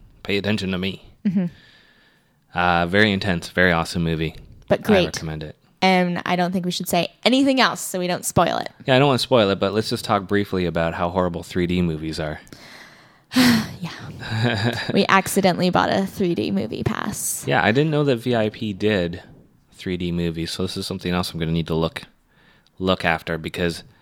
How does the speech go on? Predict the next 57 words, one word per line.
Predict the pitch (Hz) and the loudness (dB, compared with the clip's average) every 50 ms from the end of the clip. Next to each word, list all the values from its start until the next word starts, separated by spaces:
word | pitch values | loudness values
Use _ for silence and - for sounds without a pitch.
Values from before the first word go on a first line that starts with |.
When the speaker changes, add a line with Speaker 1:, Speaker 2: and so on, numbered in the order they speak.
| _ _ _ _ _ _ _ _ _ _ _ - | _ _ _ _ _ _ _ _ _ _ _ -6
Speaker 1:
uh, | 101 90 87 82 82 - - | -4 -2 -2 -2 -4 -6 -8
w-, | - 110 110 - - - | -10 -10 -10 -10 -8 -6
the | 110 110 | -2 0
last | 107 107 107 113 - - - - - _ _ | 2 2 2 2 0 -6 -10 -10 -12 _ _
V | - 107 107 101 | -8 -4 -4 -2
I | 95 | -2
P | 87 - 101 | -2 -2 0
movie | 98 98 92 92 90 | 0 0 2 0 0
we | 85 87 85 | 0 0 -2
saw | - - 82 80 | -2 -2 -2 -2
was | 82 80 | -2 -4
Star | - - - 110 110 101 | -4 0 2 4 4 4
Wars, | 90 85 82 78 78 78 - - | 2 0 -2 -2 -2 -4 -6 -6
and | 92 92 90 | -6 -4 -2
that | 95 110 - | -2 -2 -2
was | - - | -4 -6
pretty | - - 151 143 139 120 | -6 -8 -8 -6 -6 -8
close | - - - - 120 107 104 - - | -10 -6 0 2 2 2 2 -2 -4
to | - 107 98 | -4 -4 -2
when | 98 98 95 | -2 -2 -2
it | 92 - - | -4 -6 -8
came | - - 110 98 92 92 | -6 -4 -2 0 2 2
out. | 92 87 85 85 85 - - - - - - _ _ _ _ _ _ _ _ _ - | 2 2 0 -2 -4 -8 -12 -18 -20 -20 -20 _ _ _ _ _ _ _ _ _ -12
So | - - - 98 92 | -10 -8 -6 -6 -4
I'm, | 87 87 85 - _ | -6 -6 -8 -8 _
like, | - 98 - | -6 -6 -4
we | - 110 - | -4 -6 -4
usually | - 123 131 139 135 143 127 | -2 0 0 0 0 -2 -4
have | 123 127 117 - | -4 -4 -4 -4
to | 101 95 | -4 -2
wait | 95 98 95 95 - - _ _ _ _ - | 0 0 0 -2 -4 -6 _ _ _ _ -16
a | 101 | -16
few | - - 110 104 | -10 -6 -4 -2
months | 95 90 90 92 95 92 85 76 - - | -2 0 0 -2 -2 -2 -6 -10 -14 -14
before, | - - 92 - - 98 95 95 90 90 87 85 85 82 - - - - _ _ _ _ - | -14 -14 -14 -14 -10 -6 -4 -4 -2 -2 -4 -4 -6 -8 -12 -16 -20 -20 _ _ _ _ -10
you | 104 98 | -6 -6
know, | 92 87 87 | -4 -4 -6
three | - - - 95 87 | -8 -8 -8 -8 -6
D | 90 87 | -6 -4
goes | 87 92 87 85 | -4 -4 -4 -4
away | 82 82 82 85 90 | -4 -4 -4 -2 -2
and | 92 92 | -2 -2
you | 87 85 | -4 -4
can | - 87 | -6 -10
see | 87 - - 82 | -8 -8 -8 -8
a | |
two | 82 - - 90 | -8 -6 -6 -6
D | 170 - | -4 -4
version | 90 - - 202 220 226 226 220 | -2 0 0 2 4 4 4 4
of, | 220 180 | 2 2
Speaker 2:
Mm, | |
Speaker 1:
like, | 180 175 175 - | 0 0 -2 -4
a, | 170 165 | -6 -4
Speaker 2:
mm-hmm. | 165 220 208 226 190 185 190 - - | 0 2 2 2 2 0 -2 -4 -6
Speaker 1:
especially, | - - - 135 - 104 95 | -6 -2 -2 -2 -2 0 0
like, | 90 87 - - | 0 -2 -2 -4
an | 85 | -6